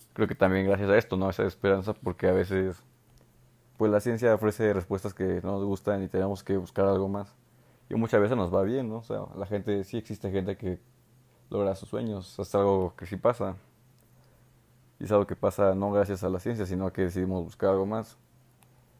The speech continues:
Y bueno, ahora que ya comprendemos como más o menos qué es este, el fenómeno religioso y que es algo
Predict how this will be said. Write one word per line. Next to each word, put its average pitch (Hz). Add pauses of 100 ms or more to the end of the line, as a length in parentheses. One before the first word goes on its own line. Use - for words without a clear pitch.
(380)
Y 110
bueno, 104
ahora 117
que 98
ya 98
comprendemos 101
como 90
más 92
o 107
menos 95
qué 95
es 92
este, 92
el 87
fenómeno 95
religioso 90
y 92
que -
es 95
algo 95